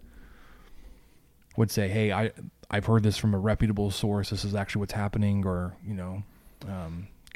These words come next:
Kirby Hocutt saying, "Hey, we're, we're close. We're still working on a couple of things." No, but it's been stuff like Chris Beard doesn't want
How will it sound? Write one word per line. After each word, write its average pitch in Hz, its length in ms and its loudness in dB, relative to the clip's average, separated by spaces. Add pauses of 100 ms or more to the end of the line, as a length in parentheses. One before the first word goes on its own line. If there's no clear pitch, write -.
(120)
Kirby 117 260 2
Hocutt 104 320 0
saying, 104 280 -2
"Hey, 104 140 0
we're, 95 260 -4
we're 107 180 0
close. 110 440 2
We're 104 80 0
still 104 180 0
working 101 200 2
on 101 40 2
a 98 40 0
couple 101 180 -2
of 95 80 -4
things." 98 340 -2
No, 101 200 4
but 92 180 -2 (960)
it's - 160 2
been 131 140 6
stuff 120 240 4
like 113 260 2 (1300)
Chris 135 240 6
Beard 127 540 8 (1500)
doesn't 120 340 6
want 113 520 4